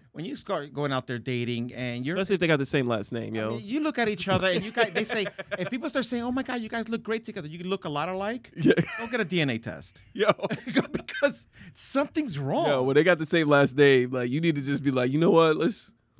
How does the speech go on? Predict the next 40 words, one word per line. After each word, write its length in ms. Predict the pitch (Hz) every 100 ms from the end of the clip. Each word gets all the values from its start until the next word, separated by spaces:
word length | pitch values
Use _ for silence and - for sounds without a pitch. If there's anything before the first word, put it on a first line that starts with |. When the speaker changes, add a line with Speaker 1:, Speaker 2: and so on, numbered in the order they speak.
| -
Speaker 2:
let's 120 | 165
do 120 | 226
a 60 | 156
twenty-three 480 | 180 147 135 135
and 80 | 127
me 100 | 131
real 220 | 123 110 113
quick." 380 | 139 117 - 131
Speaker 1:
Yeah. 300 | 131 123 - - - 240 -
Speaker 2:
<laughs> 440 | - - - 214
Let's 200 | 196 - - -
see 100 | 233
where 140 | 165
you 260 | 156 151 139
at. 240 | 143 180 - _ _
Speaker 1:
Yo, 220 | 156 160
that 240 | 139 175 -
is 240 | 170 151 - -
Speaker 2:
But 140 | 139 123
that 200 | 143 170
Speaker 1:
crazy. 120 | 156
Speaker 2:
is 100 | 123
wild. 720 | 120 123 131 143 117 107 -
Speaker 1:
So 80 | -
she 220 | - 220
had 300 | 202 180 156
Speaker 2:
She 80 | 151
married 500 | 180 160 156 170 165 -
and 140 | 127
had 200 | 131 127
kids 320 | - 147 135
with 140 | 123 117
her 120 | 107
son. 520 | - - 135 113 113 -
Speaker 1:
So 80 | 170
those 160 | 196
are 60 | 196
her 80 | 151
children, 320 | - 180 160
grandchildren. 500 | 165 147 117 95